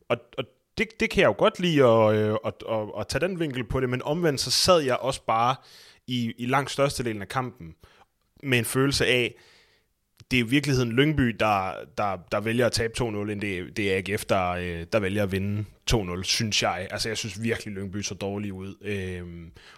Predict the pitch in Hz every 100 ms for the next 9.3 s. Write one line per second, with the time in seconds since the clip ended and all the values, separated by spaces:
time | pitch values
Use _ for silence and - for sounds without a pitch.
0 | _ 113 101 92 104 - 110 110 98 98
1 | 98 104 104 101 92 92 90 87 101 104
2 | 113 127 110 104 131 107 - - - _
3 | 110 135 208 120 123 110 127 151 - -
4 | - 110 110 104 98 95 98 92 107 110
5 | 226 254 - 104 110 - 110 107 107 110
6 | 113 110 104 101 - 139 185 214 120 104
7 | 101 92 98 95 156 - 117 117 - 135
8 | 147 110 135 147 131 110 101 - 104 104
9 | 151 196